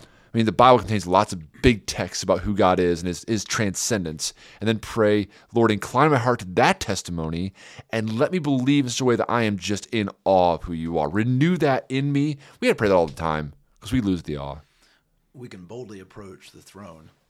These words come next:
Speaker 1: Mm-hmm.
Speaker 2: but we still need to remember who's there.
Speaker 1: Yeah, yeah.
Speaker 2: And
Speaker 1: So
Speaker 2: who it is.
Speaker 1: sa-, the same
Speaker 2: It's
Speaker 1: book,
Speaker 2: strike us down
Speaker 1: the
Speaker 2: inside
Speaker 1: same
Speaker 2: the
Speaker 1: book
Speaker 2: old.
Speaker 1: says we boldly approach the throne, and later on in the book says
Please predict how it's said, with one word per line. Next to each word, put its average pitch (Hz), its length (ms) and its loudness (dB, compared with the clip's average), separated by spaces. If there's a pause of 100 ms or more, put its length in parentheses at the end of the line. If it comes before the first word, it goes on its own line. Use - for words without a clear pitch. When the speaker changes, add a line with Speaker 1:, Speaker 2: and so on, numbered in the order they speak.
(160)
Speaker 1:
Mm-hmm. 120 200 -4 (180)
Speaker 2:
but - 100 -20
we 135 80 -18
still 139 320 -16
need 120 220 -16
to 87 40 -20
remember 85 380 -20
who's - 220 -20
there. 64 200 -20 (200)
Speaker 1:
Yeah, 160 80 8
yeah. 101 200 6 (120)
Speaker 2:
And - 100 -14
Speaker 1:
So 131 200 8
Speaker 2:
who 92 60 -6
it - 100 -20
is. - 80 -8
Speaker 1:
sa-, 180 200 4
the 156 80 2
same 185 280 2
Speaker 2:
It's 131 80 -4
Speaker 1:
book, 139 180 8
Speaker 2:
strike - 80 -8
us - 80 -18
down 98 260 -14
Speaker 1:
the 131 80 6
Speaker 2:
inside - 180 4
Speaker 1:
same 190 280 4
Speaker 2:
the 147 60 -6
Speaker 1:
book 160 180 6
Speaker 2:
old. - 40 -6
Speaker 1:
says 147 300 6
we 127 60 4
boldly 131 420 4
approach 127 360 0
the 107 60 -10
throne, 131 500 2 (260)
and 101 120 -6
later 127 220 2
on 123 80 2
in 120 60 -4
the 107 60 -6
book 117 180 0
says 110 200 -4